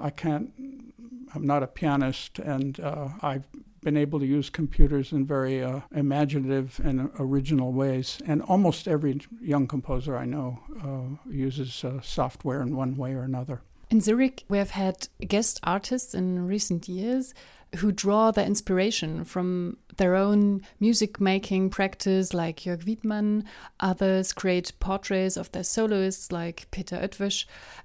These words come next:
Speaker 2: and are inspired by literature and art, like, uh, Brett Dean or Matthias Pincher. What inspires you?
Speaker 1: Uh, I,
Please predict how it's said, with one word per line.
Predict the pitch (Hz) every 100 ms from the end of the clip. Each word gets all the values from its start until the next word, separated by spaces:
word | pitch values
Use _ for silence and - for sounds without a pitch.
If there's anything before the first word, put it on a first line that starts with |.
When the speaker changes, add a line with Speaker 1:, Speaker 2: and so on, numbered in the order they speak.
| 202
Speaker 2:
and | 196 254 262 - _ -
are | 180 190 214 -
inspired | 180 - 175 180 180
by | 180 170
literature | 175 202 - - -
and | - 180 -
art, | 190 196 175 -
like, | 175 180 180 - -
uh, | 180 -
Brett | - 175 -
Dean | 214 190 185
or | 180 170 170
Matthias | 180 180 - 190
Pincher. | - 240 247 - 202 196 - - -
What | 214 247
inspires | 240 233 214 208 202 -
you? | 208 180 175 180 - - - - - - - -
Speaker 1:
Uh, | 147 123 95 - -
I, | 131 131